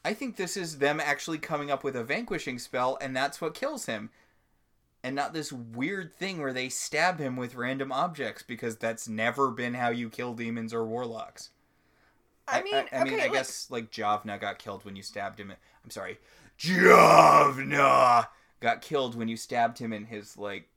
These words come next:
Speaker 2: Third
Speaker 1: uh,
Speaker 2: eye.
Speaker 1: third eye thing.
Speaker 2: Okay, but
Speaker 1: Or, no, wait, it was the demon from the future that had the third eye thing. Uh, Prue had to make that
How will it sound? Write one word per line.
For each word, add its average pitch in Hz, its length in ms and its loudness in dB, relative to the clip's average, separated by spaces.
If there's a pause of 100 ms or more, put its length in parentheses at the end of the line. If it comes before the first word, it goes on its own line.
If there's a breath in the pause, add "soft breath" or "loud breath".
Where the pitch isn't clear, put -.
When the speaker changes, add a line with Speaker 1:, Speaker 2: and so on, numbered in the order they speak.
(500)
Speaker 2:
Third - 220 -2
Speaker 1:
uh, 185 40 2
Speaker 2:
eye. 170 260 0
Speaker 1:
third 117 240 -4
eye 95 240 -6
thing. 78 420 -16 (640 soft breath)
Speaker 2:
Okay, - 280 -6 (120)
but - 240 -2 (1120)
Speaker 1:
Or, 127 280 -4
no, 131 180 2
wait, 107 200 -2
it 101 60 -12
was 107 140 -12
the - 100 -18
demon 127 260 -12
from 117 180 -12
the 104 60 -10
future - 380 -12
that 87 160 -18
had 98 140 -18
the - 80 -20
third 98 240 -16
eye 90 160 -10
thing. 104 320 -18 (380 soft breath)
Uh, 107 160 -10
Prue 117 320 -6
had 117 200 -4
to 110 280 -6
make 110 340 -8
that 104 220 -8